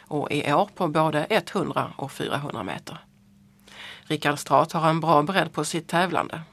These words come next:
Han springer distanser mellan sextio och åttahundra meter samt hoppar höjd och längd. Han tävlar för I F K Lund, och tränaren där, Ingmar Lundgren,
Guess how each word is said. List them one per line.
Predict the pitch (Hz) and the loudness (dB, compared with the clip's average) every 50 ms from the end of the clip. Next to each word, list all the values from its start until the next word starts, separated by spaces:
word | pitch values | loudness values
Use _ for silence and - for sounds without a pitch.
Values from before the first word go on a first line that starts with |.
| _ _ - | _ _ -8
Han | - 147 143 | -6 -6 -6
springer | - - - 151 147 147 143 143 | -6 -4 -2 0 2 2 2 0
distanser | 135 147 143 - 170 156 147 143 - 165 170 | 0 -2 -4 2 2 2 4 2 0 -2 -2
mellan | 170 165 156 147 147 147 151 147 | 0 0 0 2 2 0 0 -2
sextio | - - 220 190 - - - - - 180 - | -2 0 -2 -2 -2 -4 -4 -2 -2 -2 -2
och | 185 185 - - | -4 -4 -2 2
åttahundra | 190 214 208 - 151 170 196 214 190 165 156 | 0 0 2 0 -2 0 0 0 0 0 0
meter | 190 208 170 151 - - - - 160 - | 0 0 -2 -4 -6 -10 -12 -12 -10 -6
samt | - 175 208 233 - - | -4 -2 -2 -2 -4 -6
hoppar | - - - - 220 | -8 -6 -4 -4 -6
höjd | - 220 170 - - - - | -4 -4 -6 -6 -6 -8 -6
och | 143 143 | -6 -6
längd. | - - - - - - _ _ _ _ _ _ - _ _ - - - - - - - - - - - | -6 -6 -10 -14 -16 -18 _ _ _ _ _ _ -20 _ _ -20 -20 -20 -20 -20 -18 -18 -18 -18 -18 -8
Han | - 151 151 151 | 2 2 2 4
tävlar | - 160 156 151 151 151 151 | 8 6 6 8 8 4 2
för | - - 147 - | 4 0 0 2
I | 151 151 147 | 2 2 2
F | 147 - - | 2 -2 -2
K | - 151 160 | 0 0 4
Lund, | 196 214 151 143 147 143 165 165 | 4 4 4 4 0 -2 -2 -2
och | 160 170 165 | -2 -2 -2
tränaren | - - 175 185 202 190 160 165 185 | 2 4 4 4 4 4 2 2 4
där, | 233 220 - - 160 160 - | 6 4 4 4 2 -6 -6
Ingmar | - 156 147 147 143 143 147 | -4 -4 -2 0 -2 0 0
Lundgren, | 170 202 196 - - - - - - | 0 0 0 -2 -2 -4 -4 -4 -4